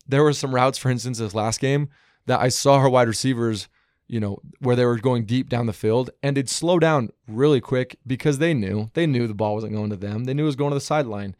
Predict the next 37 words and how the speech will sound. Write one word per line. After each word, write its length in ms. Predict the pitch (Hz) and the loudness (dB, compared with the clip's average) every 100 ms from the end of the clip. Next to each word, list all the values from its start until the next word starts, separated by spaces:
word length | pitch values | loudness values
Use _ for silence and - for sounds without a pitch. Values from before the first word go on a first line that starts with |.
| _ _ _ _ _ - | _ _ _ _ _ -6
And 180 | 139 143 | -4 0
so 160 | 151 | 2
I 60 | 143 | 2
think 280 | 143 170 - | 0 -4 -4
receivers 480 | 131 123 147 139 120 | -8 -4 -4 -2 -2
will 180 | 117 113 | -4 -4
run 260 | 120 127 | -2 -2
routes 260 | 117 117 - | -4 -6 -6
differently 400 | 113 - 117 117 | -8 -8 -8 -8
for 120 | 110 | -6
different 260 | 107 110 92 | -8 -8 -8
quarterbacks. 640 | 113 113 113 110 - - _ _ _ _ - | -6 -4 -4 -4 -8 -16 _ _ _ _ -8
And 260 | 123 120 120 | -4 -4 -2
if, 140 | 113 - | -4 -4
I 80 | 123 | -6
mean, 140 | 127 | -4
if 100 | 120 | -6
the 80 | - | -6
team 380 | 101 - 120 147 | -10 -6 -4 -2
believes 320 | 147 143 160 | 0 0 0
more 160 | 143 147 | 0 -4
in 60 | 143 | -2
Peasley, 420 | 143 147 156 185 | -4 -4 -4 -4
if 100 | - | -4
they 140 | 117 | -4
think 160 | 123 131 | -4 -4
they 100 | 127 | -6
can 160 | 127 | -6
do 200 | 104 113 | -8 -4
it, 220 | 156 156 - | -2 -4 -6
then 260 | 113 107 - _ - | -8 -8 -12 _ -16
sure, 380 | - - 143 | -12 -4 -4
give 200 | 104 110 | -4 -4
him 80 | 131 | -4
a 40 | 117 | -4
full 200 | 123 113 | -6 -6
game. 400 | 110 120 107 | -4 -4 -4